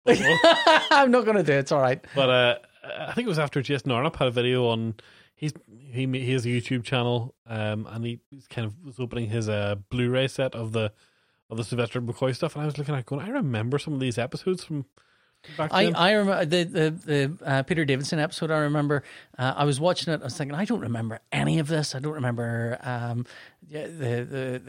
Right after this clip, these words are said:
Speaker 2: the, the people in it, I don't remember this. They're on this sort of vegetation planet, this, uh, grassy,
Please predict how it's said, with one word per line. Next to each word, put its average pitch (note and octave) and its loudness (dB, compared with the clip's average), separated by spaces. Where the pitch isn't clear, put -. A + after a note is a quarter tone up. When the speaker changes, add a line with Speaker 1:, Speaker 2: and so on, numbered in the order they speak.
Speaker 2:
the, E3+ -8
the A#2+ -2
people E3+ -2
in D#3+ 2
it, D#3+ 0
I D3+ -8
don't D3 -6
remember C#3 0
this. B2 -4
They're B2+ -2
on C3+ 0
this B2+ -4
sort B2 -6
of A#2 -6
vegetation B2 -6
planet, B2 -8
this, - -12
uh, C3+ -6
grassy, A#2+ -4